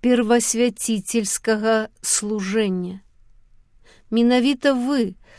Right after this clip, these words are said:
стаялі ля крыніц многіх ініцыятываў Рускай праваслаўнай царквы,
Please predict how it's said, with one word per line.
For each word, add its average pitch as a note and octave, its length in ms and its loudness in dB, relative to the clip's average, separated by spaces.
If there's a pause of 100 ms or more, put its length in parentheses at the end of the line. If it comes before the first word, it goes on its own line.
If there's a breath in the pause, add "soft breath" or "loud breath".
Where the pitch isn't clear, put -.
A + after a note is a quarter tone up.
(100)
стаялі A3 640 2
ля A3 120 2
крыніц A3+ 720 0
многіх A3+ 800 2
ініцыятываў A3 1080 0 (340 soft breath)
Рускай A#3 600 0
праваслаўнай G3+ 640 -2
царквы, A3+ 580 -4